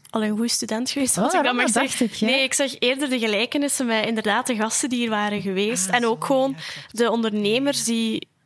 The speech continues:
Speaker 1: die ik heb leren kennen of die, of die ik ken, eh, bijvoorbeeld uit het privéleven ook, dat zijn meestal de,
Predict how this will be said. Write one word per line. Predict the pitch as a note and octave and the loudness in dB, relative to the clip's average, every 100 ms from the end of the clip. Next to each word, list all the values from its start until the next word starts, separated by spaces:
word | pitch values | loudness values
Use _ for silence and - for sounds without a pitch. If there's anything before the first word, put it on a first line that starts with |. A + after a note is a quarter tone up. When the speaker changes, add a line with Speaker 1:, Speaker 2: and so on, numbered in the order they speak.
| _ _ _ - | _ _ _ -12
Speaker 1:
die | - A3 | -4 -2
ik | G#3+ | 0
heb | G#3 G#3 | -2 -2
leren | G#3 G3 | -2 0
kennen | - A#3 B3 | 0 0 0
of | G#3 | -2
die, | G3+ G3+ G3+ | -4 -4 -4
of | G3+ | -4
die | G#3 | -4
ik | G3 - | -2 -2
ken, | A3 C4 C4 - | 0 0 -2 0
eh, | G#3 G#3 G3 G3 - - | 0 2 2 0 -4 -6
bijvoorbeeld | G#3 G3 G3 | -2 -2 -2
uit | F#3+ | -6
het | - | -4
privéleven | G#3 F#3 G#3 C4 B3 G#3+ | -4 0 0 0 0 0
ook, | A#3 B3 | 0 0
dat | A#3+ | 0
zijn | A3+ G#3+ | 2 0
meestal | B3 - C#4+ | 2 2 0
de, | A#3+ | 0